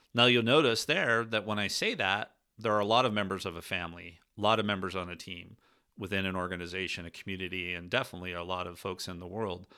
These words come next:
So it doesn't mean that it's one person, the person designated as the quote-unquote leader, that can make a difference. Anybody in those organizations can be a leader in the sense of helping someone or making a difference to that organization.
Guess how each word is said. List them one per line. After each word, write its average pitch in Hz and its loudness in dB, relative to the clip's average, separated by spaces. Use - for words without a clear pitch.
So - 0
it 113 -2
doesn't 147 2
mean 131 0
that 110 2
it's 95 -4
one 113 0
person, 98 -2
the 127 -2
person 113 0
designated 104 0
as 95 -2
the 90 -10
quote-unquote 98 -4
leader, 95 -4
that 98 -2
can 98 -6
make 98 0
a 90 -2
difference. 92 -6
Anybody 117 2
in 98 -2
those 95 -4
organizations 95 -4
can 92 -14
be 101 -6
a 90 -4
leader 87 -8
in 101 -6
the 98 -4
sense 92 -4
of 85 -4
helping 90 -6
someone 87 -10
or 98 -2
making 87 -2
a 87 -8
difference 87 -10
to - -8
that 87 -8
organization. - -14